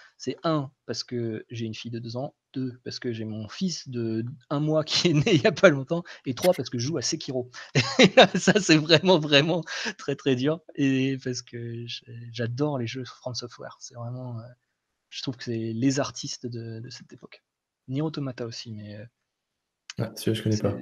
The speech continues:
Speaker 1: c'est, c'est, ça, c'est vraiment, vraiment des, c'est des bijoux, quoi. C'est des bijoux.
Speaker 2: Alors, j'ai, j'ai une autre question qui me vient.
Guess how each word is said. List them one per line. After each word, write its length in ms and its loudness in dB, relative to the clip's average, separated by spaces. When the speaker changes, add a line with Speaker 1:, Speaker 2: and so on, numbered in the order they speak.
Speaker 1:
c'est, 760 -6
c'est, 40 -
ça, 140 -10
c'est 180 -8
vraiment, 580 -8
vraiment 380 -8
des, 500 -10
c'est 140 -14
des 80 -4
bijoux, 260 -6
quoi. 140 -20
C'est 120 -14
des 80 -8
bijoux. 240 -14
Speaker 2:
Alors, 220 0
j'ai, 160 -4
j'ai 120 4
une 100 8
autre 100 2
question 320 4
qui 140 -4
me 60 4
vient. 200 2